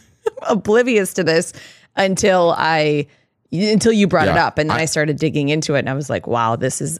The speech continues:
Speaker 1: the most brilliant display of marketing genius that I've seen in a long time."
Speaker 2: To tell you how fast people are, are, are figuring out, and it's not just Bud Light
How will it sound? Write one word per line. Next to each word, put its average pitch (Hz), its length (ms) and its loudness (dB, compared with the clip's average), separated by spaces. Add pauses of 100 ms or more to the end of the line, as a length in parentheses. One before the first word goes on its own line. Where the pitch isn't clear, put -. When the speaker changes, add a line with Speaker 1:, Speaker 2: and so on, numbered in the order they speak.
(100)
Speaker 1:
the 151 140 -2
most 135 300 -6
brilliant 151 520 0 (260)
display 147 460 -2
of 147 120 -4
marketing 147 680 -2
genius 156 600 0
that 160 140 0
I've 151 160 0
seen 143 220 -2
in 131 80 -6
a 135 80 -8
long 117 200 -8
time." - 260 -8
Speaker 2:
To 151 140 0
tell 185 380 0
you 196 200 4
how 113 260 2
fast - 720 -2 (840)
people 120 340 4
are, 110 180 2
are, 113 180 0
are 117 200 2
figuring 120 680 2
out, 85 420 0 (360)
and 113 140 0
it's - 180 -4
not 160 320 -2
just - 500 -2 (340)
Bud 120 260 0
Light 92 480 -2